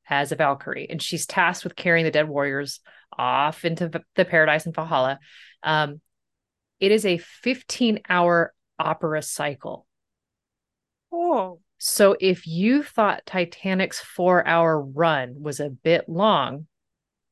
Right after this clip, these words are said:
Speaker 2: Pack some snacks, 'cause this is a trip.
Speaker 1: Right. You're in it for the long haul. And so the fact that Brunhilde was played by a rather robust woman and at the very end sang this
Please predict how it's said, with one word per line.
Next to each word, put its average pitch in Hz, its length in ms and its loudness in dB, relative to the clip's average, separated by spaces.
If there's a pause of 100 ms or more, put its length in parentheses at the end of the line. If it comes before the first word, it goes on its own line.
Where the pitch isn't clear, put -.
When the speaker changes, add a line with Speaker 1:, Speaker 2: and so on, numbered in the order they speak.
(920)
Speaker 2:
Pack 226 320 -2
some 247 280 0
snacks, 202 580 -4
'cause 170 260 -12
this 185 220 -8
is 185 140 -14
a 185 60 -16
trip. 165 320 -10 (200)
Speaker 1:
Right. 175 340 2 (200)
You're 202 260 6
in 214 100 4
it 214 140 -4
for 180 100 -12
the 175 80 -6
long 156 260 -2
haul. - 280 -14 (300)
And 190 180 2
so 190 540 2
the 180 180 0
fact 208 480 -2
that 170 380 2 (400)
Brunhilde 180 580 -2
was 160 140 -6
played 151 500 -6
by 151 360 0
a 156 200 -2
rather 165 240 -2
robust 156 420 -6
woman 147 340 -8 (320)
and 156 640 -2 (420)
at 170 140 -2
the 170 80 0
very 165 420 2
end 190 320 0
sang 143 280 -6
this 143 200 -10